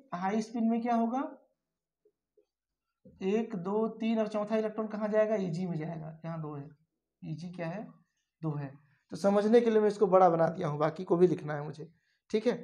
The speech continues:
तो हाई स्पिन वाला क्या होगा, कहाँ जा रहा है, लोअर एनर्जी लेवल में जा रहा है, मतलब ये ज़्यादा स्टेबल होगा, मतलब ये क्या होगा, इनर्ट होगा। समझ में आ रहा है या नहीं?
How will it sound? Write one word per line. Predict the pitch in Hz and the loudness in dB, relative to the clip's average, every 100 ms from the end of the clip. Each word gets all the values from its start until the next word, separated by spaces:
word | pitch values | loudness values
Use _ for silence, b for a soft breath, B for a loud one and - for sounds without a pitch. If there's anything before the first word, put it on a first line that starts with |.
| b b b | b b b
तो | 180 | 0
हाई | 185 220 | 2 2
स्पिन | 226 269 254 | 2 2 2
वाला | 262 262 | 2 4
क्या | 269 | 4
होगा, | 269 233 165 143 - _ _ _ _ _ _ _ _ _ _ - | 4 2 -2 -6 -12 _ _ _ _ _ _ _ _ _ _ -4
कहाँ | 170 196 | 0 2
जा | 214 226 | 4 6
रहा | 226 226 | 6 6
है, | 247 - - b b b b | 4 -2 -8 b b b b
लोअर | 160 160 233 240 | 2 4 6 6
एनर्जी | 233 226 233 | 6 4 2
लेवल | 233 240 | 2 4
में | 233 | 2
जा | 226 233 | 4 2
रहा | 240 | 2
है, | |
मतलब | 226 214 226 | 0 0 0
ये | 214 | 0
ज़्यादा | 175 175 196 | 0 0 -2
स्टेबल | 202 220 226 | -2 -4 -2
होगा, | 214 233 254 - _ _ _ _ _ _ _ _ _ _ _ _ _ _ _ _ - | -2 -2 -6 -10 _ _ _ _ _ _ _ _ _ _ _ _ _ _ _ _ -10
मतलब | 170 175 214 | -6 -2 0
ये | 233 | 0
क्या | 254 | 2
होगा, | 262 208 165 | 2 2 0
इनर्ट | 160 185 220 | -2 -2 -2
होगा। | 240 240 320 - _ _ _ _ _ _ _ _ _ _ _ - _ _ _ _ _ | -4 -4 -6 -10 _ _ _ _ _ _ _ _ _ _ _ -20 _ _ _ _ _
समझ | - 190 226 | -6 0 2
में | 233 247 | 2 0
आ | 233 202 233 | 0 2 0
रहा | 240 240 | 0 0
है | 247 262 | -2 -2
या | |
नहीं? | 254 247 165 | 0 0 -2